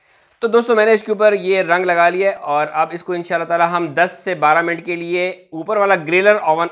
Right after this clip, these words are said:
ओवन का जो है वो on करके, यानी जो ऊपर टॉप वाला बर्नर होता है, इसके नीचे इसको हम दस से बारह मिनट के लिए रखेंगे और तब तक हम अपने चावल बना लेते हैं। तो दोस्तों, यहाँ पर ये नौ कप चावल मैंने यहाँ पर धो लिए हैं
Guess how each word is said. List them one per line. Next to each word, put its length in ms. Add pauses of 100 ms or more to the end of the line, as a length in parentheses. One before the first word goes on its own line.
ओवन 260
का 100
जो 100
है 120
वो 200
on 180
करके, 340 (720)
यानी 380
जो 140
ऊपर 220
टॉप 180
वाला 180
बर्नर 220
होता 220
है, 200
इसके 260
नीचे 200
इसको 180
हम 100
दस 160
से 80
बारह 180
मिनट 160
के 120
लिए 120
रखेंगे 420 (560)
और 260 (100)
तब 120
तक 120
हम 80
अपने 220 (160)
चावल 200
बना 200
लेते 200
हैं। 80 (880)
तो 40
दोस्तों, 280
यहाँ 260
पर 140
ये 320
नौ 440
कप 240
चावल 280
मैंने 260
यहाँ 200
पर 140
धो 220
लिए 200
हैं 220